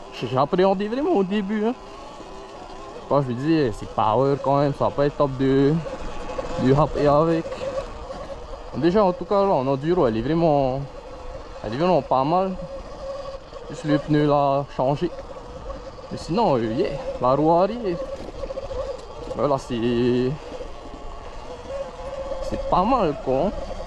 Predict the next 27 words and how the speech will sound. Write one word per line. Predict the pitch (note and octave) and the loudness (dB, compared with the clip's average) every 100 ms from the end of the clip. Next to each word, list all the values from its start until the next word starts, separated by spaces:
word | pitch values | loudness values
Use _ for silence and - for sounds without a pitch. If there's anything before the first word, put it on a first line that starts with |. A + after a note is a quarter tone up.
| - - - - - - - - | -10 -12 -10 -10 -10 -8 -8 -8
Je | B2+ | -4
dis, | D#3 | 0
il | |
y | A#2+ | 2
a | |
une | G#2+ | 4
bonne | C3 F#3+ | 4 6
reprise | F3 F3 D#3 D#3 | 6 4 2 0
des | C#3 D3 | 2 2
gaz, | F3 G3 G3 G3 F#3 | 4 4 6 4 2
il | B2 | 0
y | |
a | |
un | A#2 | 0
bon | C#3 | 2
frein | F#3+ D#3 | 2 2
moteur, | C#3+ D3 - F#3+ F#3+ | 2 2 2 2 2
c'est | A2 | -2
vraiment | G#2+ D#3+ E3+ | 2 2 4
pratique. | C#3 C3+ - F3+ - - - - - - - - - - - - - - - | 2 0 0 -6 -6 -8 -6 -6 -4 -4 -4 -6 -6 -8 -6 -6 -4 -2 -2
Ah, | |
c'est | C#3 A#2+ | -2 0
vraiment, | B2+ F#3+ F#3+ E3+ D#3 D3 - - | 2 4 4 4 2 -2 -6 -6
c'est | A#2+ | -2
vraiment | D3 F#3 | 2 4
pas | F3 C#3 | 4 4
mal. | D3+ D#3 | 4 4